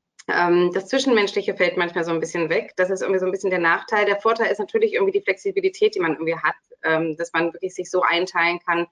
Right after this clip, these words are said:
wie man das wirklich einfach irgendwie auch braucht und hat natürlich dann irgendwie ganz andere Vorteile irgendwie mit dem Homeoffice-Arbeiten.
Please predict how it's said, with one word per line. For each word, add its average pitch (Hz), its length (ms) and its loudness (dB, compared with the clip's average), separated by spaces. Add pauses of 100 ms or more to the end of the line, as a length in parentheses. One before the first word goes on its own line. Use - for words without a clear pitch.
(300)
wie 220 60 2
man 240 140 6
das 233 140 2
wirklich 240 260 0 (100)
einfach 220 380 2
irgendwie 196 280 0
auch - 240 -4
braucht 190 240 2
und 202 100 0
hat 190 100 -4
natürlich 190 260 -6
dann 170 120 -4
irgendwie 175 180 -4
ganz 165 180 -2
andere 165 320 -2 (300)
Vorteile 160 600 2
irgendwie 151 180 -2
mit 143 120 -4
dem 143 280 -2 (400)
Homeoffice-Arbeiten. 143 1200 2